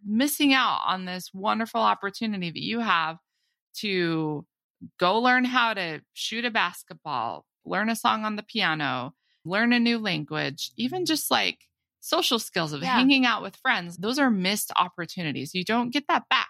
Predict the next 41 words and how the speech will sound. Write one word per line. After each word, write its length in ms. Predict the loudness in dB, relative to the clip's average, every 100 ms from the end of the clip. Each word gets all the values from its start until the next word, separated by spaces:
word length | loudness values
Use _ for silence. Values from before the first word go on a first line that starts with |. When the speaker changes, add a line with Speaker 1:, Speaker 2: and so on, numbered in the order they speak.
| _
Speaker 1:
because 380 | -16 -10 -10 -10 _ _ _
you 180 | 0 2
and 120 | 4
I 160 | 2 0
both 240 | -6 -8 -4
know 200 | -2 -2
that 120 | -4
once 240 | -8 -8
you 80 | -10
become 300 | -8 -4 0
an 80 | 0
adult, 420 | 2 0 0 -4
<laughs> 300 | -16 -18 -6
you 120 | -4 0
have 180 | -2 -2
to 140 | -16 -16 -18 -20 -10 0
get 140 | 2
a 60 | 2
job, 540 | 4 6 6 4 0 -10 _ _ -6
pay 120 | 0
your 200 | 2 2
own 180 | 2 2
way, 340 | 2 2 -2 -4
and 160 | -2 0
you 260 | 2 0 0
don't 220 | -2 -2
have 480 | -4 -2 0 2 2
that 240 | 0 -2
time 600 | -6 -2 0 0 -2 -6
to 140 | -10 -12
explore 720 | -12 -12 -12 -8 -4 -2 -2
those 240 | -4 -6 -6
skills, 800 | -4 0 2 2 2 0 -4 -6
those 420 | -4 -2 -2 -6 -10 _ _ -2
opportunities 800 | -2 -4 -6 -4 -2 -2 -6 -4
in 140 | -2
the 100 | -2
way 160 | -2 -2
that 140 | -2
you 120 | -4
do 380 | -2 0 0 0